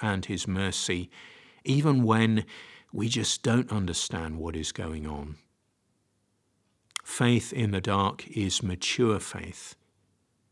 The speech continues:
In the words of Jesus here, it is great faith.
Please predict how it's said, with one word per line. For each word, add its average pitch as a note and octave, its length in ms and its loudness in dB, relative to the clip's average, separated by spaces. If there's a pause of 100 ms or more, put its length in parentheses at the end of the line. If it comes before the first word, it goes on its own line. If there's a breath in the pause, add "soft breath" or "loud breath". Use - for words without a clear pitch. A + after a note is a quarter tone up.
(140)
In G#2+ 140 4
the G2+ 80 4
words B2 400 8
of G#2+ 80 4
Jesus A2 520 4
here, G#2 340 4 (360 loud breath)
it A#2 140 8
is A2 220 8
great A2+ 520 2
faith. - 640 -12